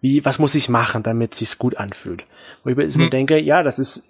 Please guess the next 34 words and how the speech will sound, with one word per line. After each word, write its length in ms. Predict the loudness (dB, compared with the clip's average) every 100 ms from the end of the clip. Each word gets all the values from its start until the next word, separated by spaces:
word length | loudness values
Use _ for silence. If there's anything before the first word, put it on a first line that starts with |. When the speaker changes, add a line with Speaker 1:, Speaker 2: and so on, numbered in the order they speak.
| -4
Speaker 1:
ja 160 | -2
ganz 280 | 2 0 2
lieb, 180 | 0 2
dass 140 | -4
du 80 | 2
uns 180 | 0 2
das 100 | -4
fragst, 360 | -2 -2 -2 -4
aber 140 | -6 -4
dein 160 | -4
Körper 420 | -4 -4 -2 -6 -6
ist 140 | -6
halt 120 | -6 -2
anders 400 | 2 2 2 -2
als 220 | -8 -4
bei 100 | 0
uns. 420 | 0 0 -4 -6
Speaker 2:
Richtig. 440 | -8 -6 -12 -12 -20 _ _ _ _
Speaker 1:
Du 80 | -12
f-, 280 | -12 -14 -14 -16
fühlst 440 | 0 2 2 2 -4
es 120 | -2
anders. 480 | 2 4 4 4 2
Schon 120 | 2
bei 80 | 4
uns 320 | 4 2 -2
beiden 320 | 2 2 2
gibt's 220 | -2 0 0
ja 60 |
da 80 | 2
Unterschiede, 480 | 2 0 -2 -4 -6
wie 120 | -4 -4
wir 80 |
das 400 | -4 -6 -6 -14